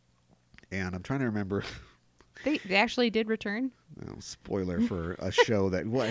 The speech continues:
Speaker 1: what do you think's gonna
Speaker 2: <laughs>
Speaker 1: happen
Speaker 2: I
Speaker 1: at the end of
Speaker 2: know.
Speaker 1: Voyager?
Speaker 2: All right.
Speaker 1: Um, the, uh, galaxy's recovering from a galaxy-wide war,
Speaker 2: Mm-hmm.
Speaker 1: uh, devastating war. Um, Sisko is chilling with the fire gang, chilling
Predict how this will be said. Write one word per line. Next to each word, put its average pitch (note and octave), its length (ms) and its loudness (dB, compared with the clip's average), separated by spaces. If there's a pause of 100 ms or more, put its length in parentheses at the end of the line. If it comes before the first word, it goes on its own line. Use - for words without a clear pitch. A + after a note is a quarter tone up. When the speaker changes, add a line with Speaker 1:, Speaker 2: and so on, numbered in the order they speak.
Speaker 1:
what G#3+ 100 12
do F3 60 6
you C3+ 60 6
think's G#2+ 240 0
gonna G#2+ 160 4
Speaker 2:
<laughs> - 0 -
Speaker 1:
happen F#2+ 240 6
Speaker 2:
I - 60 6
Speaker 1:
at G2 80 2
the - 60 -2
end G2 120 4
of F#2+ 80 2
Speaker 2:
know. F2+ 60 2
Speaker 1:
Voyager? E2+ 500 0
Speaker 2:
All - 80 0
right. G3 400 0 (240)
Speaker 1:
Um, C3+ 480 8
the, B2+ 420 8 (380)
uh, C#3+ 100 6 (220)
galaxy's C#3 420 2
recovering B2 520 4
from A2 480 2
a F#2+ 260 2
galaxy-wide F#2+ 760 2
war, F#2+ 360 -8 (480)
Speaker 2:
Mm-hmm. E3+ 180 -6
Speaker 1:
uh, F#2+ 120 0
devastating G#2+ 520 4
war. C#2+ 300 -4 (580)
Um, F#2 440 -2
Sisko A#2 480 4
is G2 200 -4 (200)
chilling A2 260 0
with A2 140 -2
the A2+ 80 -2
fire F#2+ 400 0 (400)
gang, F#2+ 320 -2 (640)
chilling B2+ 180 6